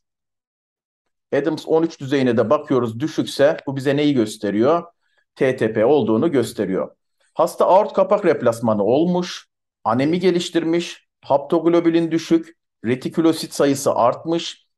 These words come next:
periferik yaymada fragmenter eritrositler ya da şistositler var. Ya da helmet hücreleri var. E, makroanjiyopatik hemolitik anemi diyoruz. Makro. Çünkü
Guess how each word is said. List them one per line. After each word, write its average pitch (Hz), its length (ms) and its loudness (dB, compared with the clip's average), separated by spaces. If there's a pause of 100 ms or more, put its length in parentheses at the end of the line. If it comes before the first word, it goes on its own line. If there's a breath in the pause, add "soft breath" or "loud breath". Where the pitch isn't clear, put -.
(180)
periferik 151 500 0
yaymada 151 360 4
fragmenter 147 640 0
eritrositler 131 540 -4
ya 120 140 2
da 107 60 0
şistositler 147 800 -2
var. 147 360 0 (720)
Ya 113 120 -2
da 113 60 -2
helmet 147 440 0
hücreleri 139 480 0
var. 139 240 2 (280)
E, 120 120 0
makroanjiyopatik 160 1160 2
hemolitik 123 420 0
anemi 101 280 -2
diyoruz. 87 240 -6
Makro. 110 880 0
Çünkü 185 540 -2